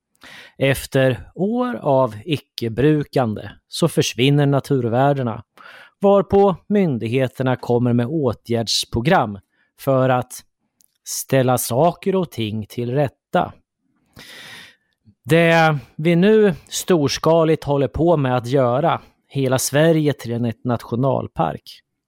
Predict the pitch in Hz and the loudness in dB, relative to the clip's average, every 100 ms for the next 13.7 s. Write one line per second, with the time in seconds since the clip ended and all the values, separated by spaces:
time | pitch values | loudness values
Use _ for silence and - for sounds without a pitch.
0 | _ _ _ - _ _ - 131 - 190 | _ _ _ -20 _ _ -4 -2 0 2
1 | 226 202 170 135 - - 135 143 139 - | 4 4 2 -2 -8 -10 -2 0 0 0
2 | 131 117 196 208 - - 175 131 - - | -2 0 0 -2 -4 -2 0 0 -2 0
3 | 202 202 202 160 131 143 147 123 131 - | 0 2 0 0 2 0 0 -6 -10 -12
4 | - - 127 120 117 180 220 214 160 147 | -16 -4 -2 0 2 2 2 2 2 4
5 | 147 123 143 135 139 120 - 113 117 - | 2 0 -2 0 0 0 -2 0 0 0
6 | 139 151 113 113 _ - - - _ 143 | -2 -2 -6 -8 _ -20 -20 -20 _ -2
7 | 175 151 117 - 185 - - 185 165 160 | 2 4 2 0 -2 -2 -6 -4 -2 0
8 | 127 147 170 - - 180 127 107 - - | 2 2 2 -2 -4 -2 -2 -4 -6 -6
9 | - - 135 127 131 151 127 - - _ | -4 0 0 2 0 0 -2 -6 -18 _
10 | - - - 139 - 170 139 110 113 110 | -20 -12 -4 -4 -2 0 0 -2 -4 -2
11 | 143 - - - _ _ _ - 180 175 | -2 -4 -12 -12 _ _ _ 0 2 4
12 | 175 135 160 160 147 - - 113 117 110 | 2 -2 0 2 0 -4 -8 -8 -6 -4
13 | 113 117 - - 127 131 | -2 -2 -4 -4 -4 -4